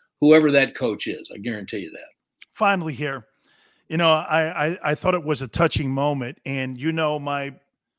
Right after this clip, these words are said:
Speaker 2: my love for Coach Jimmy Johnson. I thought it was awesome watching Troy break down and get emotional as Jimmy was gonna get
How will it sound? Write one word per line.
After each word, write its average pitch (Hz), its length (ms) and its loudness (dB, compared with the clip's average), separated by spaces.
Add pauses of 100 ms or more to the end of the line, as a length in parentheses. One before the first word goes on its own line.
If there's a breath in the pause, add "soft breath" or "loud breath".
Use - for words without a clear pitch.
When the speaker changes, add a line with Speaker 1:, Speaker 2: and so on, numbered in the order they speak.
(340)
Speaker 2:
my 135 140 -2
love 143 260 4
for 135 260 -4
Coach 143 340 -2
Jimmy 135 200 0
Johnson. 131 460 0
I 131 100 0
thought 147 220 2
it 147 80 -2
was 127 340 -10
awesome 139 400 0
watching 131 400 -2
Troy 127 540 0 (580)
break 147 280 0
down 139 340 -2
and 120 140 -12
get 139 140 -4
emotional 131 800 -4 (240)
as 131 140 -6
Jimmy 151 320 0
was 131 160 -8
gonna 139 280 -4
get 131 280 -4